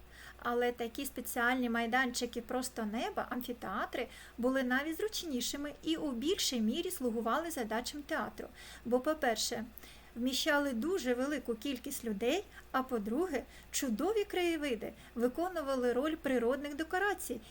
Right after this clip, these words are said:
і підсилювали ефект від перегляду театральних вистав. А ще тут була дуже гарна акустика, завдяки чому артистів було дуже добре чутно навіть на самих верхніх ярусах.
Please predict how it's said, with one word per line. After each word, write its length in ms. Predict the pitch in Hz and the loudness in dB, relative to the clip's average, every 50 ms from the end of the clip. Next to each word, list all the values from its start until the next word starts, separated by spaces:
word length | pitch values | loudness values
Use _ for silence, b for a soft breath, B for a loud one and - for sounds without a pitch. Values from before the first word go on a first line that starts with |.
| B - | B -2
і 80 | - 339 | -2 -2
підсилювали 840 | 339 - 392 - - - - 392 339 262 233 214 214 220 208 214 - - | 0 0 -2 0 0 2 4 4 4 4 2 2 2 0 0 0 -2 -2
ефект 680 | 220 214 214 - - 294 392 - - - - 359 359 B B B B - | -4 -4 -4 -2 0 0 0 0 -2 -4 -4 -4 -4 B B B B -8
від 380 | 247 233 254 302 247 247 262 - | -4 -2 0 0 0 0 -2 -2
перегляду 560 | - 233 220 220 240 240 247 285 302 269 320 330 330 - - - | 0 0 2 2 2 2 2 0 0 0 -2 -4 -4 -6 -6 0
театральних 680 | 294 262 240 247 - - 220 226 240 262 262 - - | 2 2 2 2 0 0 0 0 0 -2 -4 -6 -6
вистав. 340 | 311 - - - 220 190 - - B B B B B B - | -6 -4 -4 -4 -4 -4 -6 -8 B B B B B B -2
А 120 | - 240 247 | 0 0 2
ще 300 | 247 - - - 381 381 | 2 0 0 0 0 0
тут 380 | - - 285 269 262 - - | -2 -4 -6 -6 -6 -8 -8
була 340 | 226 220 254 262 254 247 240 | -6 -2 0 2 2 4 4
дуже 420 | 214 208 240 339 415 427 - 330 294 | 4 2 2 2 2 2 2 2 0
гарна 600 | 240 220 226 240 285 302 311 302 294 285 294 - - | 0 0 2 2 2 2 0 0 0 0 0 0 -4
акустика, 720 | - 294 - - 370 370 359 - - - 269 - - - 226 B B B B B | -8 -8 -4 0 0 2 2 0 -2 -6 -6 -6 -6 -8 -8 B B B B B
завдяки 540 | 233 214 262 240 233 240 247 247 - 247 220 | -2 0 0 0 0 0 -2 -2 -2 -4 -2
чому 520 | - - - 302 349 403 359 247 214 214 B B B - | -2 -2 0 0 0 0 2 0 -2 -4 B B B -2
артистів 680 | - 277 262 262 - - 381 415 - - - - 233 - B B B B | 0 0 0 0 -2 -2 -2 0 0 0 -2 -2 -4 -4 B B B B
було 280 | 240 269 285 277 277 254 | 0 0 0 2 0 0
дуже 340 | 220 294 294 277 262 262 | 0 0 0 0 0 0
добре 380 | 233 214 254 254 233 214 220 202 | 2 2 2 2 2 2 0 -2
чутно 560 | 208 - - 330 392 453 - 240 226 214 214 B B B B B B - | -2 -2 -2 -2 -2 -2 -2 -2 -4 -4 -4 B B B B B B -2
навіть 360 | 240 262 302 302 285 269 - | 0 0 2 0 -2 -4 -4
на 140 | 233 220 214 | -2 -2 0
самих 440 | - - 339 440 466 403 - - | 2 2 2 2 0 -2 -4 -4
верхніх 580 | 247 226 226 254 311 - - - 294 285 - - - | -2 0 2 2 0 0 -4 -8 -8 -8 -8 -6 -4
ярусах. 720 | 262 226 240 226 214 214 208 214 - - - - - - | -2 0 2 2 2 2 0 -2 -6 -6 -8 -10 -12 -16